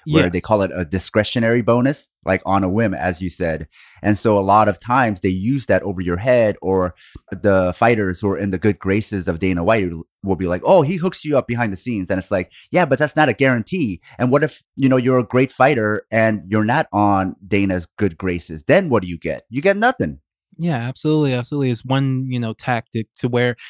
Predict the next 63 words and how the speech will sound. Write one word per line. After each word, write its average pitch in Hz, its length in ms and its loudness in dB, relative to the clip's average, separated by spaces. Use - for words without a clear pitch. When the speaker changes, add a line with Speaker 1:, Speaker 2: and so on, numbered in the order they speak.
Speaker 2:
uh, 151 300 -2
again, 147 440 0
can 135 280 0
be 135 80 -2
used 139 240 2
as 123 100 -4
an 135 80 -6
anti-union 131 840 -2
tactic, 113 420 -8
because 123 280 -2
the 127 160 -4
half, 131 340 0
if 139 140 0
half 135 260 0
the 139 80 -2
guys 127 300 2
can 120 140 -8
say, 214 160 -6
"Hey, 233 340 0
he 190 140 0
hooked - 280 -6
me 233 160 0
up 226 220 2
with 196 260 2
X - 200 -6
amount 190 240 0
of 180 60 0
money, 180 440 0
uh, 151 40 0
you 156 180 4
know, 151 320 4
on 139 280 0
this 151 240 -4
such - 280 -2
and 165 80 0
such 160 240 -2
day, 156 640 0
and 147 140 2
he 151 100 4
didn't 156 240 2
even 143 160 0
have 170 340 -4
to," 151 280 2
it's 160 160 0
hard 151 300 2
to 139 80 -10
convince 151 460 -2
them 131 280 0
that, 123 160 -2
like, 120 260 -2
"Okay, 139 360 0
but 123 200 -2
if 120 160 -4
we 127 120 0
all 120 240 0
work 117 200 -4
together, 131 440 2
we 120 120 -4
can 117 200 -8
guarantee 127 560 -2
that 123 200 -2
you'll 127 120 2
get, 123 280 -4